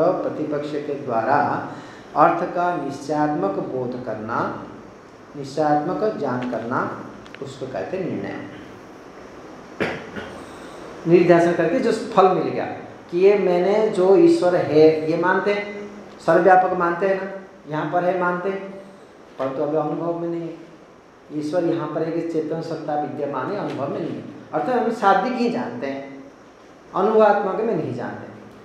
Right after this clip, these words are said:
तो ये जो हमने विवेचन करेंगे, आँख बंद करके देखेंगे, भाई मैं तो शब्द रूप में जानता हूँ ईश्वर व्यापक है, शब्द प्रमाण नहीं बताता है, फिर मेरे, मैं तो अनुभव करता नहीं, तो ईश्वर है कहाँ? अनुभव नहीं करता है, तो इस अर्थात मैं कहीं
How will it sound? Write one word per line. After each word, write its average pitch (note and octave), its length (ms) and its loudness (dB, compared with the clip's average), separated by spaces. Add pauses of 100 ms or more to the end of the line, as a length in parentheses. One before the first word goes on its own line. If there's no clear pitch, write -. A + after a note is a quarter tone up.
(320)
तो G3+ 100 6
ये G3+ 340 2
जो B3 120 2
हमने A#3 200 0
विवेचन D#3+ 400 2
करेंगे, C#3 340 -4
आँख D3 220 -2
बंद D3+ 200 -4
करके D3+ 260 -2
देखेंगे, D3 640 -6 (200)
भाई D#3+ 180 -8
मैं F3 200 -8
तो G3+ 60 -6
शब्द D3 300 -4
रूप F3 140 -2
में F3+ 140 -4
जानता C3+ 320 -4
हूँ G3+ 120 -4
ईश्वर E3 220 -6
व्यापक C#3+ 300 -4
है, G3+ 180 -4
शब्द D#3 180 -6
प्रमाण D3 360 -6
नहीं D#3 120 -4
बताता A#2 420 -6
है, - 200 -8 (280)
फिर A#3+ 200 4
मेरे, A3+ 460 4
मैं E3+ 160 0
तो E3+ 60 2
अनुभव E3+ 280 2
करता B3 240 0
नहीं, A#3+ 160 0
तो - 380 -10
ईश्वर E3 260 0
है G3 160 0
कहाँ? A2 380 -6 (680)
अनुभव C#3+ 280 -4
नहीं A#3 140 2
करता A3 240 0
है, G3+ 160 0
तो F3+ 60 2
इस E3+ 360 -2
अर्थात E3 420 -2
मैं F3+ 200 0
कहीं D#3+ 260 -4